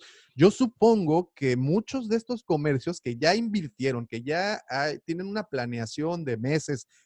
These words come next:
previos, debían de sacar sus productos, debían de sacar las cosas. Y ahora sí, si quieres,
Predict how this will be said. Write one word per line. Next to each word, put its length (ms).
previos, 480
debían 680
de 240
sacar 600
sus 280
productos, 500
debían 400
de 80
sacar 300
las 180
cosas. 420
Y 120
ahora 180
sí, 140
si 100
quieres, 320